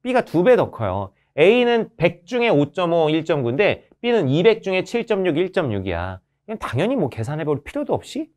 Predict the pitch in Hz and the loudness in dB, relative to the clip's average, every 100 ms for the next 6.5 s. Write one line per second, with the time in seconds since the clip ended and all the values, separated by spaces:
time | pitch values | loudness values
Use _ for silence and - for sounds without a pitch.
0 | _ 123 127 95 98 113 214 262 311 311 | _ -4 -2 -4 -6 -10 -8 -4 -4 -2
1 | 208 226 214 - 240 196 - 165 120 _ | -4 -6 -10 -12 -10 -10 -12 -20 -20 _
2 | _ _ _ _ _ 117 127 131 180 180 | _ _ _ _ _ -6 0 4 4 4
3 | 170 165 196 196 160 104 90 - - 175 | 0 0 -4 -2 -2 -2 -4 -12 -12 -12
4 | 165 143 104 - - 80 78 _ _ _ | -10 -8 -8 -10 -20 -20 _ _ _ _
5 | _ _ _ _ _ _ _ _ _ 190 | _ _ _ _ _ _ _ _ _ -4
6 | 170 - 196 160 | -2 2 4 4